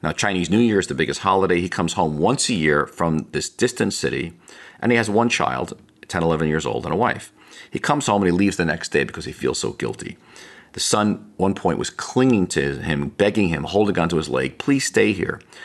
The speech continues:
The father kicked him and said, 'Devil, get thee behind me.' And he pushed his son away and got on the train. He was so guilt-ridden because if he doesn't do this, people are gonna die without Christ, and everything's for the gospel."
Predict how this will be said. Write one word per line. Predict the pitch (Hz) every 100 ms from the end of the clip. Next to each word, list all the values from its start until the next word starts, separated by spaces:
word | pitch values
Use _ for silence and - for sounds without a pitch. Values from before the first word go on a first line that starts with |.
| -
The | -
father | - 107 92
kicked | - - 175 -
him | - - _ _ _ - _ -
and | -
said, | 90 69 -
'Devil, | 123 101 87
get | - 110 -
thee | 87
behind | 73 76 80 90 71
me.' | 60 - - _ -
And |
he | -
pushed | - 165 -
his | 98
son | - 85
away | 71 71
and | -
got | - 67
on | 78
the | -
train. | - - - - _ _ - - -
He | -
was | 98 90
so | - 127
guilt-ridden | 110 - 120 - 73 64 62
because | - 73 - - _ _ _ _
if | -
he | -
doesn't | 123 101 -
do | 131 143
this, | 82 82
people | - 107
are | 101
gonna | 82
die | - 101 107 101 - -
without | 90 73 -
Christ, | - 80 65 - -
and | -
everything's | 113 123 104 76
for | -
the | 69
gospel." | - 52 - - -